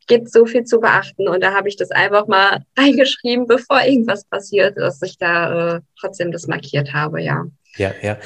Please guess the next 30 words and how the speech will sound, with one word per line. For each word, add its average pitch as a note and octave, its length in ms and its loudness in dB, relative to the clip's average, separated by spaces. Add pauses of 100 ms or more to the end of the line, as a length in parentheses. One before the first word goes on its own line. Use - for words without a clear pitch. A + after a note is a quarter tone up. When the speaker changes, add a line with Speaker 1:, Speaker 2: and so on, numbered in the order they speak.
(240)
Speaker 2:
M-, G#2+ 200 -4
möchtest E3 420 -2
du D3 60 -2
denn A#2+ 200 -2
vielleicht G#2 360 -4
nach G2+ 120 -8
deinem G2 200 -4
Studium B2 460 -6
denn F#2 160 -2
selbstständig F2+ 680 -6
sein, G2+ 320 -4
vielleicht G2 280 -2
sogar F#2 200 0
auch E2+ 140 -4
als E2+ 160 -4
Influencerin? G#2+ 760 -2
Also G#2+ 220 -4
ist G2+ 160 -6
das D#3 120 -4
schon D3 180 -2
so C#3+ 160 0
der A#2+ 160 0
Plan C3+ 560 -4
oder, B2+ 420 -4
oder B2+ 200 -4
hast C#3 140 -12
du C3 60 -16
komplett G#2 400 -6
andere F2 220 -8
Pläne? D#2+ 360 -8